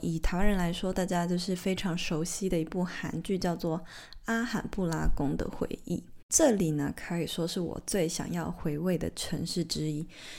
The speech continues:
因为其实呢，我十二年前呢，<laughs> 还是大学生的时候，到西班牙交换的时候，我就已经有去过格拉纳达旅游。那当时呢，我就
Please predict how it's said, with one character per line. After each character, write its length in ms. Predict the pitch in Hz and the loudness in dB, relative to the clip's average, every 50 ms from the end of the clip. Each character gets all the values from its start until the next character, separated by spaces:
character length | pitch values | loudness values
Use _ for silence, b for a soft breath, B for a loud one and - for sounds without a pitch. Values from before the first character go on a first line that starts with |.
| B B | B B
因 80 | B 226 | B 6
为 100 | 233 233 | 6 6
其 160 | 220 - 202 | 6 4 0
实 200 | 180 180 - 175 | 0 0 0 0
呢， 200 | 170 165 160 165 | 0 0 0 0
我 160 | 165 160 147 | 0 0 -2
十 240 | 160 - - - - | -2 -2 -2 0 2
二 160 | 156 190 202 185 | 2 2 4 4
年 260 | 170 156 151 151 160 | 2 2 2 2 0
前 260 | 160 - - 151 143 | 0 0 -2 0 2
呢， 240 | 147 147 147 160 185 165 147 147 151 151 - | 2 2 4 4 4 4 4 0 -4 -2 0
<laughs> 400 | - 294 - - - - 254 220 | 0 0 0 -2 -4 -4 -6 -8
还 240 | - - 185 180 170 | -4 0 2 2 4
是 100 | 185 196 | 2 2
大 220 | 208 220 196 175 175 | 4 4 6 6 4
学 180 | 175 170 151 | 4 2 2
生 200 | 160 180 180 160 | 2 2 2 0
的 80 | 156 156 | 0 0
时 100 | - - | 0 0
候， 140 | 151 160 165 | 0 0 2
到 160 | 170 165 170 | 2 0 0
西 160 | 175 - - | -2 -2 -2
班 140 | 175 156 151 | 0 0 0
牙 60 | 147 | 0
交 220 | 143 - 160 151 156 | 0 0 2 2 2
换 160 | 170 180 156 | 4 2 2
的 60 | 147 | 2
时 140 | 165 - 156 | 0 -2 0
候， 80 | 160 175 | 2 2
我 100 | 160 151 | 2 2
就 220 | - - 262 208 | 4 4 4 4
已 20 | |
经 160 | 156 - 180 165 | 2 2 0 -2
有 80 | 147 | -2
去 160 | 165 - 185 | -2 -2 0
过 160 | 170 175 160 160 | 2 2 2 2
格 100 | 160 156 | 2 0
拉 120 | 151 147 | 0 0
纳 200 | 151 156 160 160 | 0 0 0 0
达 140 | 160 160 143 | 0 0 -2
旅 240 | - 143 - - - | -2 -2 -4 -4 -4
游。 220 | - - - - B B B B B B B B B - | -6 -6 -8 -8 B B B B B B B B B 0
那 100 | 247 226 | 2 2
当 360 | 220 - - 214 208 208 214 | 4 4 4 6 6 6 4
时 260 | 220 - - - 147 | 2 2 0 0 0
呢， 100 | 143 147 | 2 2
我 140 | 143 139 135 | 0 0 0
就 340 | - - 180 170 151 - 120 | 0 2 2 2 2 0 -2